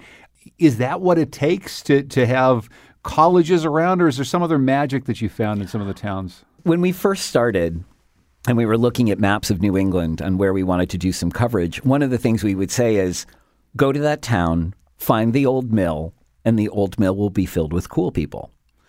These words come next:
Speaker 2: All of these, um, old New England mills that pepper small towns and big cities throughout the region, in many cases, are repurposing and converting to incubator spaces, studio spaces,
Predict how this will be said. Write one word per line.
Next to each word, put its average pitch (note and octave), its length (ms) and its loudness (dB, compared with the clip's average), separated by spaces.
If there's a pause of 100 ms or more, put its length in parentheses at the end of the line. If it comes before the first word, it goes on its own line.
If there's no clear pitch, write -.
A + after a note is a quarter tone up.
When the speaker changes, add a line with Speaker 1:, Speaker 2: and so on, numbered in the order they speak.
(500)
Speaker 2:
All B2+ 320 2
of B2 160 -4
these, G#2+ 320 -2 (140)
um, F#2+ 400 -4
old A2+ 280 0
New A#2+ 160 2
England G2 320 0
mills D#2 520 -4 (500)
that G2+ 300 0 (120)
pepper A#2+ 380 0
small G#2+ 640 0
towns B2 600 -2
and G2 280 -2
big G2+ 180 -2
cities E2+ 580 -4 (120)
throughout A2 380 -2
the A2+ 80 -2
region, G2+ 540 -2 (460)
in B2 200 2
many A#2+ 260 2
cases, G2 640 -2 (140)
are F2+ 540 0 (100)
repurposing F#2 840 -2
and G2 220 -2
converting G2 880 -2
to G2+ 800 0
incubator G2+ 600 0
spaces, F#2 720 -2
studio G2 540 0
spaces, F2+ 880 -4